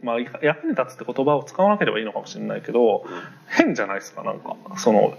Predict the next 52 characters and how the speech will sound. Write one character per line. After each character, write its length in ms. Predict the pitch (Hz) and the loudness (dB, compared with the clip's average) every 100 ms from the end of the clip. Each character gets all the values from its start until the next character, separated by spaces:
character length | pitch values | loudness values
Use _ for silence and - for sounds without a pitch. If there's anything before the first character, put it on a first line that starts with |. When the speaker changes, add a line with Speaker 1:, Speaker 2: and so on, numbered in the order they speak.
| - - | -10 0
Speaker 1:
草 200 | - 143 | 8 10
原 240 | 147 147 | 10 8
を 60 | 143 | 4
手 140 | 139 | 0
段 200 | 127 117 | 0 0
化 100 | 120 | -2
す 140 | - 117 | -6 -8
る 120 | 113 | -8
み 100 | 117 | -2
た 120 | 98 | 0
い 80 | 98 | 0
な。 80 | 143 | 0
な 80 | |
ん 20 | 165 | 2
か 80 | |
そ 120 | 123 208 | 4 4
の 80 | |
心 400 | 220 - 233 233 | 2 2 4 6
が 240 | 226 104 - | 4 0 -2
癒 180 | 135 123 | -4 -4
さ 140 | - | -4
れ 100 | 123 | -4
な 120 | 117 110 | -4 -4
い 40 | |
原 140 | 117 | -4
因 140 | 113 117 | -4 -2
じ 80 | 113 | -2
ゃ 40 | |
な 80 | 117 | -2
い 60 | |
で 80 | 117 | -4
す 100 | - | -8
か、 160 | - 98 | -4 -2
あ 60 | |
な 100 | 104 | -2
た、 120 | - - | -6 -10
み 100 | 120 | -6
た 100 | 113 | -4
い 60 | 107 | -2
な 180 | 110 - - - - - 104 | -4 -8 -12 -10 -8 -2 2
気 60 | 101 | 4
も 120 | 113 | 4
す 160 | - 113 | 2 0
る 120 | 107 | 0
み 80 | 110 | 0
た 100 | - | -2
い 80 | - | -2
な。 220 | 113 104 - 156 127 - | -4 -4 -6 -10 -10 -10
Speaker 2:
う 40 | |
ん。 40 | |
う 40 | |
ん。 40 | 104 | -10